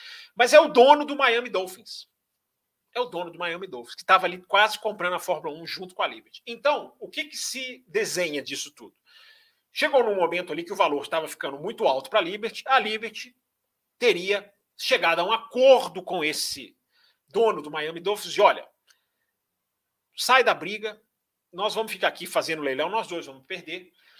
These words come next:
eu compro a Fórmula um e eu te garanto que eu levo uma corrida lá pra sua cidade, pra sua empresa promotora do evento, pra você fazer como quiser." Então é por isso que a Fórmula um tá em Miami,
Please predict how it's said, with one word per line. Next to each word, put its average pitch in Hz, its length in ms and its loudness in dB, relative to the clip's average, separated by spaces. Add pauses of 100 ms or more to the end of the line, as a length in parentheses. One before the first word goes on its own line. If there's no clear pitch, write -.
(400)
eu 226 140 8
compro 202 280 2
a 160 60 6
Fórmula 160 360 0
um 190 180 -12 (520)
e 202 80 -10
eu 214 120 2
te 208 340 -10
garanto 185 680 4
que 196 120 -12
eu 190 100 0
levo 156 380 0
uma 170 140 -6
corrida 151 420 -6
lá 147 240 -2
pra 151 160 -4
sua 147 240 -10
cidade, 151 500 -6
pra - 180 -8
sua 175 560 -4 (600)
empresa 156 480 -2
promotora 156 560 0
do 131 120 -6
evento, 180 500 -6
pra 175 160 -6
você 160 240 -10
fazer 151 240 -14
como 151 200 -16
quiser." - 360 -20 (760)
Então - 200 -2
é 254 60 4
por 277 220 0
isso 226 320 -2
que - 80 -2
a 254 60 0
Fórmula 196 340 -2
um 202 100 -12
tá 196 140 -2
em 202 60 -4
Miami, 180 360 -6